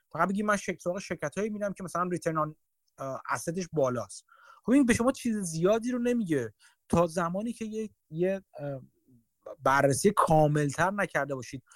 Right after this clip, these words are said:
مخصوصاً روی ترنوورها. یعنی اصلاً هر وقت ریترن آن هست، هر چیزی در نظر می‌گیرید، حتماً باید به ترنوورها نگاه کنید، اینکه چقدر گردش، گردش داراییتون هست، گردش، ام، اه،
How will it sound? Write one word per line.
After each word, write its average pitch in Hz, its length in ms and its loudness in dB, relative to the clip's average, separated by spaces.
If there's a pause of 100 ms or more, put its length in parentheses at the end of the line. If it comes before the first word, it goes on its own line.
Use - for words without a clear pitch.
(160)
مخصوصاً 226 320 0
روی 226 180 -2
ترنوورها. 160 800 -2
یعنی 131 80 -12
اصلاً 175 200 -8 (360)
هر 220 280 0
وقت 202 160 -2
ریترن 180 380 -8
آن 190 200 -4
هست، 175 220 -4 (160)
هر 180 120 -10
چیزی 151 300 -12
در 139 160 -6
نظر 135 260 -6
می‌گیرید، 139 500 -10 (360)
حتماً 190 580 -2
باید 226 260 -2
به 226 80 -6
ترنوورها 160 520 -6
نگاه 135 380 -4
کنید، 95 220 -16 (280)
اینکه 196 200 -6
چقدر 190 480 0
گردش، 123 500 -6 (840)
گردش 120 380 -10
داراییتون 117 540 -6
هست، 104 200 -14 (320)
گردش، 123 440 -4
ام، 135 260 -4 (640)
اه، 101 320 -12